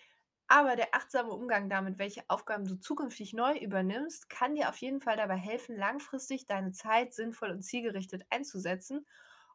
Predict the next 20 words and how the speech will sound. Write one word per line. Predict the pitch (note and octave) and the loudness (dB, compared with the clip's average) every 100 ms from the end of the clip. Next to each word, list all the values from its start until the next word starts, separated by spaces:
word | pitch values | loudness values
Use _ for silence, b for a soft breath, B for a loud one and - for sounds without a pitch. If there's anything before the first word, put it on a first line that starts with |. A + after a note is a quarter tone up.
| - | -6
und | G#3+ | -4
nicht | B3+ C4+ | -2 -2
den | B3+ | -2
Zettel | - A#3 B3 | -2 -2 -2
immer | A3 G#3 | -4 -2
voll | - A3 | 0 0
mit | A3 | 0
Aufgaben | - F#3+ G#3+ G#3 G3+ | -4 -2 -2 -2 -2
zu | - G#3 F#3+ G3 | -8 -10 -6 2
haben, | F#3+ G3+ G3 | 2 2 -2
die | G3 G3+ F#3+ | -2 -4 -2
doch | F#3+ G#3 | -2 -4
nicht | A3 G3 | -6 -4
erledigt | F3+ G3+ A3+ - - | -2 -2 -4 -8 -2
werden | G3+ G3+ F#3+ | 0 0 -2
und | F#3 F#3 | -4 -4
am | F3+ - | -6 -4
Ende | F#3 F#3+ - | -4 -2 -2
auch | F3 - | -4 -6
keine | - F3 F3+ F3 | -4 -2 -2 -4